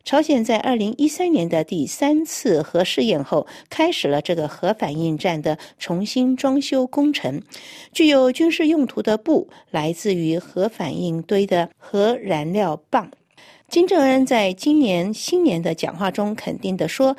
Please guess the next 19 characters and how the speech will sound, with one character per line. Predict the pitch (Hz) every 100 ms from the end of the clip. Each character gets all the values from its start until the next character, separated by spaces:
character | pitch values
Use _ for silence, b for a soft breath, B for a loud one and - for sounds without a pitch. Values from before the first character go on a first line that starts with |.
| B -
朝 | - 202
鲜 | 220 160 -
正 | 214 185
处 | - 160 147
于 | 147 170 B B -
洲 | 320 311
际 | - 262 175 B B B -
弹 | 302
道 | 226 180 147
导 | 160 -
弹 | 202 175
试 | - - 185
射 | - 151
前 | - 151
的 | 151 -
最 | - 180
后 | 156 160 147
阶 | - 175
段。 | 208